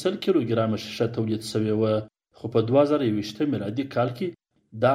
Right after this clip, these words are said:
اندازه دوه زرو او اوه سوو کیلوګرامو ته ورسېده. یو ان او ډي سي ته څرګنده شوې چې د دوه زره یوویشتم او دوه زره دوه ویشتم میلادي کلونو ترمنځ پاکستان او هند د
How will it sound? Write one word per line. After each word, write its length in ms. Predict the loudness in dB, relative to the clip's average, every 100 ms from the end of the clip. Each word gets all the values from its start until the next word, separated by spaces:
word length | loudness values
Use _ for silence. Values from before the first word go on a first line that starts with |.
| 4
اندازه 380 | 4 2 4 2 2
دوه 180 | 2 2 4
زرو 180 | 2 4
او 60 | 2
اوه 240 | 2 2 2
سوو 220 | 0 -2 -2
کیلوګرامو 600 | 0 2 2 2 2 0
ته 60 | 0 0
ورسېده. 600 | 0 -2 -2 0 2 2 0 -4 _ _ _ _ 0
یو 140 | 4 4
ان 100 | 4
او 80 | 2 2
ډي 100 | 0 0
سي 100 | -2
ته 60 | -2 -4
څرګنده 400 | -4 -2 -2 -2
شوې 260 | -2 0 0 -2
چې 100 | -8 -10 -18 _ _ -4
د 40 | -2
دوه 160 | 2 2 4
زره 180 | 2 2
یوویشتم 420 | 0 -2 0 0 0
او 60 | -2
دوه 140 | 0 2
زره 120 | 2 0
دوه 120 | 0
ویشتم 300 | -2 -2 -2 0
میلادي 320 | 0 0 -2 -2
کلونو 240 | -2 -2 -2
ترمنځ 320 | 0 2 2 2 -2
پاکستان 500 | -2 -6 2 2 2 -6 _ _ -2
او 60 | 0 2
هند 140 | 0
د 40 | 2